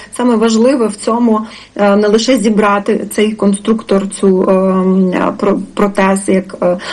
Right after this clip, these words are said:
а важливо зробити індивідуальний куксоприймач, тому що, е, саме оцей куксоприймач, е,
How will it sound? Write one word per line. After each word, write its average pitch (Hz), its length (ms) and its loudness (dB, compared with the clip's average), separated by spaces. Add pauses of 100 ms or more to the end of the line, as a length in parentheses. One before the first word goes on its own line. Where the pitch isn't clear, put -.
(100)
а 185 140 2
важливо 214 480 2
зробити 208 760 2 (280)
індивідуальний 202 720 2
куксоприймач, 190 840 -2
тому 196 320 2
що, 196 320 0 (340)
е, 190 160 2
саме 214 560 0 (100)
оцей 196 340 0
куксоприймач, 202 1000 -2 (400)
е, 196 720 2